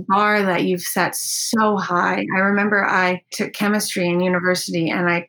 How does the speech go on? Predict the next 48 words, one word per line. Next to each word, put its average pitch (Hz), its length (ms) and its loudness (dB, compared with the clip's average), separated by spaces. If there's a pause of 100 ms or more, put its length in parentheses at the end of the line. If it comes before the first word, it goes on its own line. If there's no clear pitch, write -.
(120)
took 196 200 -4
first 208 300 0
year 202 120 0
chemistry 180 500 0
three 185 300 2
times 170 380 0
and 175 100 0
I 160 100 2
failed 175 480 0
three 175 240 0
times. 160 460 0 (400)
And 180 120 0
every 190 340 2
time 180 220 2
I 170 140 2
failed, 175 360 0
I'd 165 180 0 (260)
call 185 240 0
my 170 140 2
dad 165 320 2
and 160 220 0 (420)
he'd 196 140 0
say, 208 200 0
"It's 214 140 0
okay, 277 360 2
just - 360 -2
give 233 160 2
it 262 80 2
another 269 320 2
shot. 247 440 0
You 202 120 -10
can 240 120 -2
do 277 160 2
it, 285 180 0
you 233 100 -4
can 254 140 0
do 285 180 4
it." - 60 0 (520)
And 208 160 2
I 190 140 4
finally, 208 560 2
I 170 80 0
remember 185 460 2
having 208 280 0
the 202 80 -2
phone 202 220 -2
call, 180 180 -2
sitting 202 640 -2